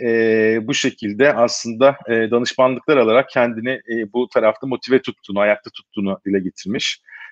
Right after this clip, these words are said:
Emel Kahraman, e, farklı bir, e, konu üzerine değinmiş. Kısa, e, küçük hedefler koyarak bunları gerçekleştirip aslında içsel motivasyonu arttırdığına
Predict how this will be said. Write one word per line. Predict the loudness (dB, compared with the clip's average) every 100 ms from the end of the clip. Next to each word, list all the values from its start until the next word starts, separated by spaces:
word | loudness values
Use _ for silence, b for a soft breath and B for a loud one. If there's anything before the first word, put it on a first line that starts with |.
| -2
Emel | 2 4 4
Kahraman, | 4 2 2 2 0 -2 -8
e, | -6 -4 -4 -6 -4 -4 -6 -2
farklı | 2 2 0 -4
bir, | -4 -6 -4
e, | -2 0 -2
konu | -4 -4 -2
üzerine | -2 -2 -2 0
değinmiş. | -2 -2 -4 -4 -6 b b b -6
Kısa, | -2 2 2 2 -4 2
e, | 2 2 -2 -6
küçük | -4 0
hedefler | 2 2 4 2 2
koyarak | -2 0 -2 -4
bunları | -8 -6 -2
gerçekleştirip | 0 0 -2 -8 -8 -10 -6 -2
aslında | -2 -2 -4 -4 -4
içsel | -10 -2 -2
motivasyonu | 0 -2 -2 -2 -4 -2
arttırdığına | -2 -4 -8 -4 -4